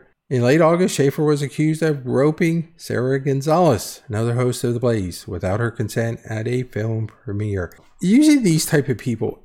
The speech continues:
if he is doing this, once again, I'm throwing out a big if, it's usually Miss Watson is not his first victim. And obviously, Miss Gonzalez is not her ver-, his first victim. There are multiple people.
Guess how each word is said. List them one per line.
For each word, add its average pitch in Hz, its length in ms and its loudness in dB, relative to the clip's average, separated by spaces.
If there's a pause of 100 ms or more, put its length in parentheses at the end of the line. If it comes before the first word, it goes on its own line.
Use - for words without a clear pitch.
if 180 300 4
he 147 220 0
is 131 320 2 (160)
doing 110 340 2
this, 98 300 -8
once 95 140 -4
again, 107 160 -4
I'm 104 100 -8
throwing 92 340 -6
out 101 100 -4
a 98 40 -6
big 110 180 -4
if, 95 260 -4 (240)
it's 135 200 -4
usually 156 460 0 (220)
Miss 143 240 2
Watson 143 380 2
is 110 180 -2
not 113 420 -2
his 104 180 -6
first 95 320 -6
victim. 104 400 -10 (440)
And 107 160 -2
obviously, 101 500 -4 (580)
Miss 101 200 -6
Gonzalez 135 760 0 (160)
is 113 240 0
not 120 300 2
her 113 120 0
ver-, 110 320 -4
his 110 160 -4
first 101 300 -2
victim. 98 340 -8 (480)
There 127 240 0
are 120 100 0
multiple 131 600 0
people. 107 420 -8